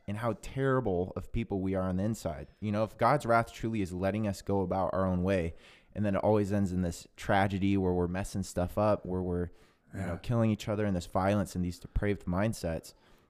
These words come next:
Speaker 1: um, then that shows that it wa-, it's not God that's the problem. It's always been us, you
Speaker 2: Yeah.
Speaker 1: know, that's the problem.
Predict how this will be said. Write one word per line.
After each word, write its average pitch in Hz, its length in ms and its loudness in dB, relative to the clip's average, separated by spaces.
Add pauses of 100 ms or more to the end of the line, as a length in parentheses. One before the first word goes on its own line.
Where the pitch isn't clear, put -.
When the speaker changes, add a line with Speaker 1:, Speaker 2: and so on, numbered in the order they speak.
Speaker 1:
um, 92 280 0
then 104 80 0
that 110 180 4
shows 117 280 2
that 95 180 2
it 95 120 0
wa-, 104 160 2
it's - 200 -4
not - 260 -2
God 95 520 2
that's 90 180 -6
the - 80 -12
problem. 113 320 2
It's - 100 -4
always 120 180 2
been 98 220 0
us, - 400 -2 (140)
you 104 80 4
Speaker 2:
Yeah. 104 60 4
Speaker 1:
know, 98 100 4
that's 95 260 -2
the - 80 -6
problem. 92 460 2